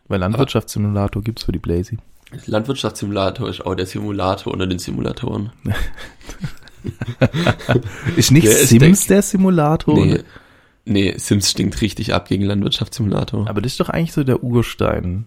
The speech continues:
Speaker 2: Von Simulatoren?
Speaker 1: Ja.
Speaker 2: Nee, ist Tamagotchi.
Speaker 1: Tamagotchi?
Speaker 2: Ist ein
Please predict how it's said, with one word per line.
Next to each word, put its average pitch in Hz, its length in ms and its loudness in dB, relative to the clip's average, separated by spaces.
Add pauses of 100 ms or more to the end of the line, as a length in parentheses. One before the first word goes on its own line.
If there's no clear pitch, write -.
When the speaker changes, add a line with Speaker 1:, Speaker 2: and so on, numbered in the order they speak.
Speaker 2:
Von - 220 -2
Simulatoren? 110 640 2
Speaker 1:
Ja. 104 300 -2 (640)
Speaker 2:
Nee, 98 120 0
ist 101 160 -6
Tamagotchi. 107 680 -4 (1500)
Speaker 1:
Tamagotchi? 90 640 -10 (300)
Speaker 2:
Ist - 180 -8
ein 104 120 -4